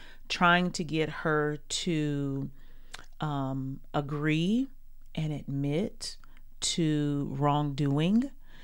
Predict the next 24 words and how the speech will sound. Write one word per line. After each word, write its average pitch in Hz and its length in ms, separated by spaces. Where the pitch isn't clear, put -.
and 156 680
why 165 320
that 165 360
is 147 480
not 156 380
how - 240
you 147 160
should - 220
be 135 60
spending - 360
your - 120
time. - 420
You 170 80
should 175 200
not 156 360
be 190 80
s-, - 240
trying 190 360
to 190 80
get 160 180
your 156 180
mother 156 640
to 156 800
admit 165 680